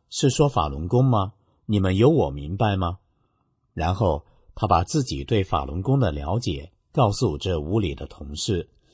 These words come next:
防止他们继续造业。诽谤大法、迫害修炼人是失德最严重的，最容易现世遭恶报，而维护大法、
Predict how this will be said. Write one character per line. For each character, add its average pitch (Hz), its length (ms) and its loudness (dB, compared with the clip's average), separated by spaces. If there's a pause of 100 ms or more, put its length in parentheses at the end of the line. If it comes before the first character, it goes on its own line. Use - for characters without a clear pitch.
(140)
防 87 280 0
止 69 240 -2
他 95 120 -6
们 71 240 -6
继 87 220 -4
续 76 220 -10
造 69 260 -6
业。 73 280 -8 (1400)
诽 92 200 2
谤 127 220 4
大 127 220 0
法、 69 480 -8
迫 135 180 2
害 87 200 -2
修 151 260 -4
炼 135 240 0
人 67 300 -12 (220)
是 82 320 -2
失 147 300 0
德 78 280 -4
最 131 220 -2
严 73 300 -6
重 107 280 -2
的， 71 180 -12 (420)
最 139 260 2
容 78 240 -2
易 90 260 -2
现 98 340 -2
世 78 280 -2
遭 76 220 -8
恶 78 260 -6
报， 73 300 -8 (500)
而 104 240 4
维 87 220 -2
护 135 240 2
大 92 200 0
法、 69 400 -8